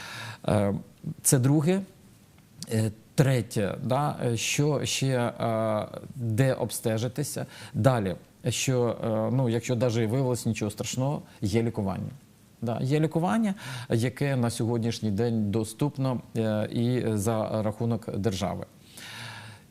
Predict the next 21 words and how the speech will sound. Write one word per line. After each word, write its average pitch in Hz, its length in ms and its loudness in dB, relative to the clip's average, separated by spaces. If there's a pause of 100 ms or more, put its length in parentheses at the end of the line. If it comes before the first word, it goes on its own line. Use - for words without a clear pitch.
(140)
Ще 123 340 4
один. 139 320 0 (400)
Да, 135 300 0
ми 131 280 2
не 120 140 2
маємо, 120 460 2
оскільки, 127 440 0
е, 113 340 0
вірусний 120 300 0
гепатит 110 300 0
Б, 104 340 0 (120)
як 101 300 -2
і - 120 0
вірусний 117 340 0
гепатит 113 340 -2
А, 110 120 0
у 98 60 0
нас 104 200 -2
може 110 320 0
ще 117 240 -2
і 107 260 0